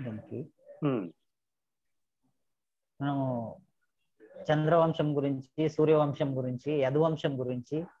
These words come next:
Speaker 1: యదువంశం అంటే ఏంటి, సూర్యవంశం అంటే ఏంటి, చంద్రవంశం అంటే ఏమిటి,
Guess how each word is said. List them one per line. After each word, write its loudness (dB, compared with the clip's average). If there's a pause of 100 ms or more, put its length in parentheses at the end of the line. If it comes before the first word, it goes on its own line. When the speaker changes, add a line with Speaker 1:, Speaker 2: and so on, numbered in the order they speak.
(300)
Speaker 1:
యదువంశం 4
అంటే 2
ఏంటి, 0
సూర్యవంశం 2
అంటే -2
ఏంటి, -4 (500)
చంద్రవంశం 2
అంటే 2
ఏమిటి, -2